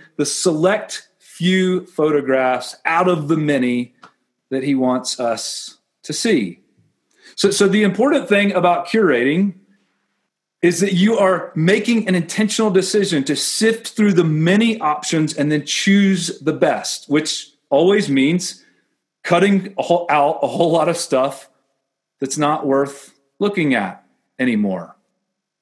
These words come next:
And we need to do this. We need to be curators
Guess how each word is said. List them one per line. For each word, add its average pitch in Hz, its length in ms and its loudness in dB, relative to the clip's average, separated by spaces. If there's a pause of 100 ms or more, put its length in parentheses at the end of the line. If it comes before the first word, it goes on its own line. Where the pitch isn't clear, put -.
(720)
And 151 260 0
we 208 560 4
need 170 640 0
to 165 80 2
do 147 240 0
this. - 540 -6 (300)
We 180 600 2
need 160 320 -2
to 165 100 0
be 135 540 2 (400)
curators 113 1120 0